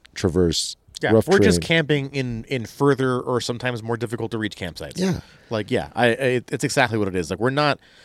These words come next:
Speaker 2: yeah, we're, we're not trying to, you know, cross the entire country.
Speaker 1: Right.
Speaker 2: Right. We're, we're just trying to find a cool place to camp that's maybe a little bit more off the beaten path than, than going to a campsite,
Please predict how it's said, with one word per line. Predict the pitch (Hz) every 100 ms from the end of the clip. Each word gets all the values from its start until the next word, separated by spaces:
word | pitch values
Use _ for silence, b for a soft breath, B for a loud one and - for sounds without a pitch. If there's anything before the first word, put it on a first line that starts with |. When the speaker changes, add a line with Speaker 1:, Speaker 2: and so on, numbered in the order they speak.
| b b -
Speaker 2:
yeah, | 123 80 76 _ -
we're, | 123 135 -
we're | 117 135
not | 143 147
trying | - 135 127 123 117 104
to, |
you | 110
know, | 104
cross | 92 135 117 -
the | 110
entire | 101 120 113
country. | - 110 117 110 104 _
Speaker 1:
Right. | 87 80 -
Speaker 2:
Right. | 120 110 110 104
We're, | 110 101 -
we're | 117
just | 131 -
trying | 131 117
to |
find | 104 113 104
a |
cool | - 110 98
place | 98 90
to |
camp | - 95 87 82
that's | 87 98
maybe | 101 95
a | 95
little | 98 98
bit | 95
more | 92 92
off | 87
the | 87
beaten | 87 87
path | 92 80 80 b b b -
than, | 98 87 85 - - -
than | 92
going | 104 101 101
to | - 110
a | 123
campsite, | - 110 92 - 90 80